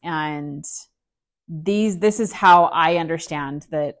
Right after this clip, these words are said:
I could have shown up better, and I could have been a better spouse and a better wife," and apologized and just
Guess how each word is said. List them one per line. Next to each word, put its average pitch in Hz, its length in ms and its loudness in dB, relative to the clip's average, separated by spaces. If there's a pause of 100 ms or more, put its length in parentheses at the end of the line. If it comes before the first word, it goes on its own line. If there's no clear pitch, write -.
I 175 140 -2
could 175 180 -8
have 156 120 -6
shown 147 220 -8
up 131 160 -12
better, 143 480 -10
and 151 140 -10
I 147 100 -6
could 156 220 -10
have 151 220 -8
been 143 480 -8
a 165 80 -6
better 147 260 -6
spouse 139 420 -10
and 151 100 -12
a 143 40 -10
better 135 240 -8
wife," 107 420 -10 (680)
and 156 500 -4 (320)
apologized 170 960 2
and 160 260 -6
just - 720 -6